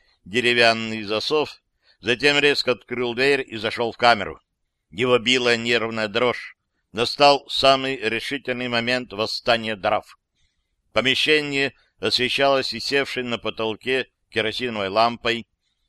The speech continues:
На койках у окна лежали Мещерский и Сокольский. Слева от входа лежал Востриков. Справа на койке сидели, привалившись к стене, Шнурко и Влазнев.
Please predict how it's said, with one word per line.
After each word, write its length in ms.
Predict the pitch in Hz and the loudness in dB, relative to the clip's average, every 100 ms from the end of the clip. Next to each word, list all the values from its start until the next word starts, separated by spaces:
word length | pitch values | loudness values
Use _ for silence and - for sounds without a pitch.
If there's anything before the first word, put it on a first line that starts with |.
| _ | _
На 160 | 98 117 | -4 2
койках 440 | 147 147 147 123 | 2 2 -2 0
у 60 | 127 | 0
окна 380 | 123 135 139 | 0 -2 -2
лежали 600 | 131 127 123 127 123 120 - _ _ | -2 -2 0 0 0 -8 -12 _ _
Мещерский 760 | 98 117 - 139 135 107 - 117 | -4 -4 -2 -2 -2 -4 -10 -10
и 160 | - 104 | -10 -6
Сокольский. 640 | 104 120 123 - 135 135 _ _ _ _ | -6 -4 -4 -6 -10 -16 _ _ _ _
Слева 460 | - 135 143 143 139 | -4 0 2 2 0
от 100 | - | 0
входа 280 | 147 143 135 | -2 -2 -2
лежал 480 | 131 117 131 107 | -2 2 2 2
Востриков. 760 | 120 143 - - 78 67 - _ _ _ _ | 0 0 0 -6 -10 -16 -18 _ _ _ _
Справа 420 | - 131 135 127 | -4 6 8 8
на 120 | 123 | 4
койке 400 | 120 147 143 117 | 2 0 0 -4
сидели, 460 | 107 113 104 131 131 | -8 -6 -4 -2 -2
привалившись 800 | 107 110 117 117 110 113 101 - | -4 -2 0 -2 -6 -10 -8 -10
к 80 | - | -10
стене, 500 | - 101 113 139 - _ _ | -8 -4 -2 -4 -6 _ _
Шнурко 680 | - 139 165 143 107 110 110 - | -12 -4 -4 -2 -4 -4 -4 -6
и 140 | 120 | -6
Влазнев. 600 | 107 120 98 - 60 57 | -2 0 0 -2 -14 -20